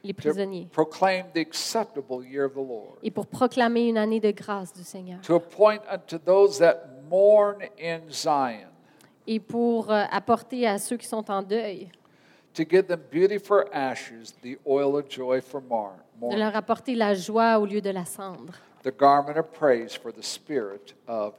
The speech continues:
Speaker 2: heaviness.
Speaker 1: et,
Speaker 2: The
Speaker 1: euh,
Speaker 2: garment of
Speaker 1: apporter,
Speaker 2: praise for the
Speaker 1: euh, un,
Speaker 2: spirit
Speaker 1: un
Speaker 2: of
Speaker 1: vêtement
Speaker 2: heaviness.
Speaker 1: de louange pour ceux qui étaient abattus.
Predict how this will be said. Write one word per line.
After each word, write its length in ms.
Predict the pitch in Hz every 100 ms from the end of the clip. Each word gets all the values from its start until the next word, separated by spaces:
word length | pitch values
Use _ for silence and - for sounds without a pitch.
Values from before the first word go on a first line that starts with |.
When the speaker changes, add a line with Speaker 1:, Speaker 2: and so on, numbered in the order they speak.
| _
Speaker 2:
heaviness. 840 | - 131 104 92 80 _ - - _ _ _ _ _ _ _ _ _ _ _ 208
Speaker 1:
et, 80 |
Speaker 2:
The 40 | 208
Speaker 1:
euh, 40 |
Speaker 2:
garment 160 | 202 202
of 60 |
Speaker 1:
apporter, 340 | 202 226 - 262
Speaker 2:
praise 260 | 247 160 -
for 40 |
the 40 |
Speaker 1:
euh, 100 | 202
un, 40 | 196
Speaker 2:
spirit 280 | 190 190 208
Speaker 1:
un 120 | 202
Speaker 2:
of 60 | 202
Speaker 1:
vêtement 340 | 233 254 247
Speaker 2:
heaviness. 160 | 233 226
Speaker 1:
de 40 |
louange 440 | 226 226 214 202 -
pour 140 | 196
ceux 120 | -
qui 120 | 208 202
étaient 160 | 196
abattus. 400 | 185 180 180 -